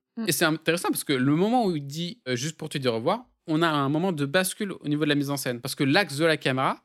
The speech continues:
Speaker 2: elle fait un cent quatre-vingts degrés, ce qui est énorme. Donc, <laughs> donc, en gros, pour traduire, elle brise son axe. Et c'est quelque chose qui, dans le cinéma, se fait très rarement. Ou alors, quand ça se fait, c'est pour affirmer une rupture,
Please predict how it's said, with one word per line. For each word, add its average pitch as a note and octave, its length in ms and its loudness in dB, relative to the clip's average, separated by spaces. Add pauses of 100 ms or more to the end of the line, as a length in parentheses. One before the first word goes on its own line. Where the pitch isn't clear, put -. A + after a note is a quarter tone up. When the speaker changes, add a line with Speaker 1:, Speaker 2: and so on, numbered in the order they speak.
Speaker 2:
elle - 120 0
fait - 140 -4
un C#3 120 0
cent G#3+ 280 -2
quatre-vingts F#3 380 -2
degrés, C3+ 380 -2
ce - 120 -20
qui - 140 -8
est - 200 -14
énorme. F3 500 0 (200)
Donc, E3+ 340 2 (280)
<laughs> A3+ 380 -6
donc, C#3 260 -2 (140)
en D3 100 0
gros, D3+ 240 0
pour C#3+ 140 -10
traduire, C#3 340 0
elle C3+ 120 2
brise E3 240 2
son F3+ 140 2
axe. D3+ 260 0 (100)
Et C#3 60 -6
c'est C3+ 140 -6
quelque B2+ 180 -2
chose G3 280 -2
qui, - 340 -10 (320)
dans C#3+ 160 0
le D3 60 2
cinéma, C#3 320 -2
se - 120 -8
fait A#2+ 120 -4
très D3 160 -2
rarement. C3 500 0 (180)
Ou C#3+ 100 2
alors, C#3 220 2
quand C#3 140 -6
ça C3+ 140 -6
se A#2 140 -12
fait, G3+ 180 -4
c'est D3 120 -6
pour C3 160 -2
affirmer C3+ 280 -2
une E3 140 0
rupture, D3 800 -4